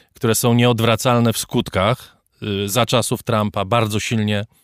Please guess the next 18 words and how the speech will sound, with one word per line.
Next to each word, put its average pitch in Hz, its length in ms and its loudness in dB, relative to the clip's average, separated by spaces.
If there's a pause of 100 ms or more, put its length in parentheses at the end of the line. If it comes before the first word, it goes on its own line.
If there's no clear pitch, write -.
(220)
te 233 100 0
wpływy 117 360 2
chińskie 110 640 0
były, 107 600 2 (300)
y, - 60 -2
ograniczane. 110 1000 2 (360)
My 127 280 4
jeszcze 170 360 0
ciągle 151 440 2
myślimy, 143 760 2
że 123 260 0
jak 123 280 0
ich 123 100 -6
wpuścimy 127 580 -2
tutaj, 120 360 -2
jak 113 200 -2
im 113 120 2
damy, 123 420 4